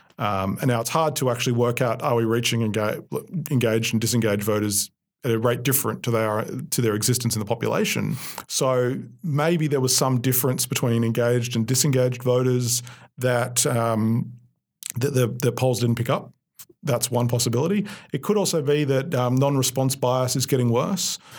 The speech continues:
So, so there are certain groups that just do not answer surveys, and they're very hard to get to respond to polls.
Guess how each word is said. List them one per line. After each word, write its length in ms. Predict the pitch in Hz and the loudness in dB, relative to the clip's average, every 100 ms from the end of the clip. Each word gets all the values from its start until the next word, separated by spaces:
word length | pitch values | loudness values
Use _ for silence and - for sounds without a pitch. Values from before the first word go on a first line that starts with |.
| - | -18
So, 420 | - - 135 127 135 | -6 0 2 2 2
so 140 | 147 | 2
there 100 | 139 | 2
are 20 | 127 | 4
certain 140 | 190 151 | 2 2
groups 300 | 131 143 139 | 2 2 0
that 80 | 135 | 0
just 320 | 127 - 123 | -2 -6 -4
do 140 | 139 | 0
not 180 | 135 - | 0 0
answer 260 | 117 101 123 | -4 -4 -2
surveys, 360 | 117 98 104 | -2 -2 -2
and 80 | 110 | -2
they're 60 | 113 139 | 0 2
very 120 | 139 | 2
hard 220 | 123 113 117 | 2 0 0
to 60 | |
get 140 | 113 113 | -2 -4
to 80 | 107 | -4
respond 340 | - 117 104 | -4 -4 -4
to 60 | - | -4
polls. 400 | 110 - - | -4 -4 -6